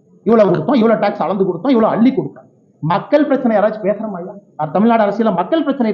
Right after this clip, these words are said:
பேசுறோமா? ஆ? காரி துப்புற மாதிரி இருக்கு அரசு,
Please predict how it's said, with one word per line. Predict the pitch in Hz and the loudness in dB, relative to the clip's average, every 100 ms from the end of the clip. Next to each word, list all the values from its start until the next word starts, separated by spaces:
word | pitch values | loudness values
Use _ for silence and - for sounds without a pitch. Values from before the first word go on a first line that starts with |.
| 220 | -4
பேசுறோமா? | 220 233 240 - _ _ _ 269 | -8 -8 -10 -12 _ _ _ -2
ஆ? | 466 - - - _ _ _ _ _ _ _ 165 | -2 -4 -12 -20 _ _ _ _ _ _ _ 0
காரி | 220 240 - | 0 0 0
துப்புற | 240 302 294 | 0 2 2
மாதிரி | 226 180 | 2 -2
இருக்கு | 147 131 | -6 -10
அரசு, | - | -12